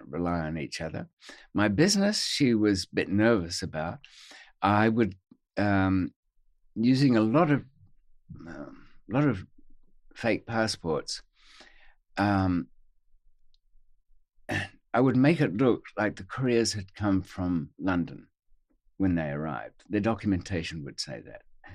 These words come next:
They would pick up a bag that also looked like it had come from London. So Australian customs in those days, and pretty much still the same, when you go to the immigration,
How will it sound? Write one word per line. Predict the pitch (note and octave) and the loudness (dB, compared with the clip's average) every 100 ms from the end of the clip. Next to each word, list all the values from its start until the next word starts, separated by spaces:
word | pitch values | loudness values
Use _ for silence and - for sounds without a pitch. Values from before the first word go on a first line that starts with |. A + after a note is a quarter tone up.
| - - | -20 2
They | C3+ | 4
would | C#3 - | 4 4
pick | C3+ A2 | 0 0
up | G2+ | -2
a | F#2+ | -4
bag | - A2 G#2 F2 - _ | -2 2 2 2 -6 _
that | G2+ | 0
also | A2+ G#2 F2+ | 0 0 -4
looked | D#2 E2 - | -6 -8 -10
like | B1+ C#2 | -14 -14
it | - | -18
had | C#2 - | -18 -14
come | D#2+ | -14
from | C#2 C2+ | -12 -12
London. | C2+ G#1+ _ _ _ - - - | -12 -14 _ _ _ -20 -20 -14
So | - A#2 G#2 F2 - _ F#2 | -2 2 4 2 -2 _ -4
Australian | F#2 - D3 B2+ G#2 | -2 4 6 6 4
customs | F3 - G#2+ F#2 | 0 0 -2 -2
in | F#2 D#2 | -4 -4
those | D#2 D#2 | -6 -6
days, | - B1 C2 - | -6 -8 -8 -8
and | F2+ E2 - - | -6 -6 -10 -8
pretty | F3 C#3 | -4 0
much | A2 E2+ - | 0 -2 -6
still | - G2+ E2+ | -2 -2 -2
the | E2 | -4
same, | - G2+ C#2 - - - - - - | -4 -4 -6 -12 -20 -18 -16 -18 -6
when | A2 D3 | 2 2
you | F3+ | 4
go | E3+ D#3 | 6 6
to | C#3+ B2+ | 4 0
the | G#2+ - | 0 2
immigration, | C3 A#2 G2+ B2 G#2 - C#2+ | 2 4 4 4 4 -2 -6